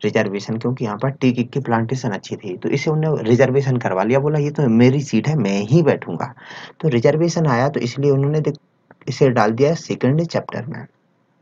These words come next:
इसके बाद अब village वालों ने हथौबा मचाना शुरू कर दी, बोला, "हमारा क्या होगा? हमारी तो जो रो-, घर जलते थे, जो means ये घर पे जो रोटी कपड़ा मकान चाहिए, फूड बनाना है, घर बनाना है, सुबह शाम जो रोटी पकानी है, उसके लिए तो timber चाहिए, उसका क्या होगा?"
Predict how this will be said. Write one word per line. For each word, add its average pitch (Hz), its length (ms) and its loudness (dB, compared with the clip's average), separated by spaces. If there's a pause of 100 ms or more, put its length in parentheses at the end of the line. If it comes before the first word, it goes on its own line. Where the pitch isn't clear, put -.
(2250)
इसके 175 260 6
बाद 160 220 6
अब 156 100 4
village 135 320 6
वालों 135 240 6
ने 143 80 2
हथौबा 123 440 4
मचाना 117 400 2
शुरू 120 220 0
कर 113 160 2
दी, 123 120 0
बोला, 131 200 2
"हमारा 107 360 0
क्या 123 160 -2
होगा? 135 220 -2
हमारी 110 380 0
तो 120 120 2
जो 117 140 4
रो-, - 500 -6
घर 104 260 0
जलते 101 400 0
थे, 113 160 -4
जो 98 160 0 (320)
means 98 380 -8 (600)
ये 101 80 -4
घर 104 160 -4
पे 110 120 2
जो 107 100 4
रोटी 107 260 0
कपड़ा 110 260 0
मकान 107 300 -2
चाहिए, 113 360 -2
फूड 117 420 2
बनाना 101 380 -2
है, 110 60 -2
घर 110 180 0
बनाना 92 420 -4
है, 120 200 -2
सुबह 110 340 0
शाम 104 260 -2
जो 104 220 -4
रोटी 107 240 0
पकानी 98 340 -6
है, 101 60 -6
उसके 117 240 -2
लिए 113 100 4
तो 120 100 0
timber 123 300 0
चाहिए, 123 220 0
उसका 120 260 0
क्या 117 160 -2
होगा?" 120 260 0